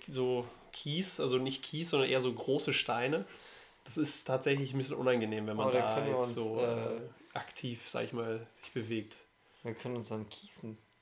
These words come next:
Speaker 2: <laughs> Oder wie hieß das Spiel bei Scrubs, wo die sich Kies
Speaker 1: Ja, ja, ich weiß auch nicht, wie das ausgesprochen
Speaker 2: Kies,
Speaker 1: wird.
Speaker 2: Kiesschuhe, Kies
Speaker 1: Wo man quasi die Schu-, äh, nee.
Speaker 2: Schuhe mit Sa-, mit Kies gefüllt hat.
Speaker 1: Ja, als Streich, ne?
Speaker 2: Ja.
Speaker 1: War auch wieder so ein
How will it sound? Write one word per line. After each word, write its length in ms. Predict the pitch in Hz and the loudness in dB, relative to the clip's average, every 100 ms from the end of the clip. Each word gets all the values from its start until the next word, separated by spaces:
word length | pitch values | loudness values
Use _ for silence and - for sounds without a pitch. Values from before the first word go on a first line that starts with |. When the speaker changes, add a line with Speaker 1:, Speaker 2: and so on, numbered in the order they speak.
| - | -10
Speaker 2:
<laughs> 1500 | - - - - - - - - - - - - - - 127 | -10 -10 -14 -18 -20 -16 -8 -6 -6 -8 -16 -20 -20 -8 -2
Oder 140 | 117 | 0
wie 40 | 139 | 0
hieß 140 | 139 | -4
das 120 | 147 | -4
Spiel 160 | - 147 | -4 -2
bei 100 | 139 | -2
Scrubs, 300 | - 147 147 | -2 -4 -2
wo 80 | 127 | -4
die 120 | 120 | -2
sich 260 | 120 120 - | -4 -6 -12
Kies 340 | - 156 165 - | -14 -12 -12 0
Speaker 1:
Ja, 340 | 147 156 135 - - 139 - - - 240 | 6 8 6 4 -4 -8 -12 -18 -16 -10
ja, 160 | 180 123 | -2 -2
ich 120 | - | 0
weiß 100 | 120 | 0
auch 40 | 120 | 0
nicht, 140 | 117 | 0
wie 60 | 117 | -4
das 140 | - | -2
ausgesprochen 340 | 120 - 190 113 | -4 -2 -2 -2
Speaker 2:
Kies, 80 | |
Speaker 1:
wird. 120 | 113 120 | -2 -6
Speaker 2:
Kiesschuhe, 680 | - 190 - - 190 190 - | -6 -2 0 0 0 -2 -4
Kies 380 | - 175 185 - | -12 -10 -6 4
Speaker 1:
Wo 100 | 139 | 6
man 140 | 131 | 6
quasi 320 | 131 131 120 123 | 8 6 6 0
die 200 | 127 123 | -2 -2
Schu-, 260 | - 160 | -2 -2
äh, 60 | 135 | -2
nee. 320 | 135 143 131 | -2 2 4
Speaker 2:
Schuhe 180 | 120 180 | 6 4
mit 180 | 143 135 | 4 2
Sa-, 140 | 147 143 | -2 -2
mit 200 | 135 135 | -4 -4
Kies 200 | - - | -6 -6
gefüllt 320 | 117 120 127 | -4 -2 6
hat. 60 | |
Speaker 1:
Ja, 140 | 147 135 - - - - | 6 6 0 -14 -14 -8
als 300 | 120 - - | -4 -2 -2
Streich, 420 | - 110 110 - | 0 2 2 -2
ne? 100 | 117 | -2
Speaker 2:
Ja. 240 | 170 131 135 | 0 4 6
Speaker 1:
War 120 | 107 | 6
auch 140 | - | 6
wieder 140 | 135 120 | 0 0
so 80 | 117 | 0
ein 180 | 113 | -4